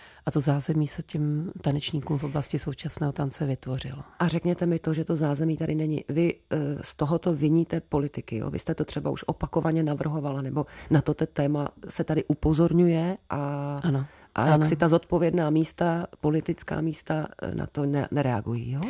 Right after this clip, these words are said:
Speaker 1: Je to tak. Eh, občas najdete politika, který, eh, pár dnů poté, co se s ním konečně dohodnete, tak je odvolán, takže to prostě nezrealizuje. Dokonce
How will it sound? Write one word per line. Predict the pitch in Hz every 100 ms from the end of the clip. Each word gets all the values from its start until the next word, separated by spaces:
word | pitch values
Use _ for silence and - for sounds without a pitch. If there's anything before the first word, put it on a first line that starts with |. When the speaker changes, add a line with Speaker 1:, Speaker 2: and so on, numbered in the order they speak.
| - -
Speaker 1:
Je | 165
to | 151
tak. | 208 160 147 151 -
Eh, | 156 143 147
občas | 170 - 196
najdete | 190 165 185 160
politika, | - 156 170 - 190
který, | 180 - 156 151
eh, | - - 165 156 147 151 147 151 -
pár | 156
dnů | 143 156
poté, | 156 - 156
co | 156
se | - 151
s |
ním | 156 151
konečně | 151 151 - 165
dohodnete, | 143 139 143 147 -
tak | 156 151 -
je | 151
odvolán, | 131 151 160 165 185
takže | 160 165 139 151
to | - 151
prostě | - 139 143
nezrealizuje. | 127 131 151 160 170 160 165 160
Dokonce | 160 - 175 - 175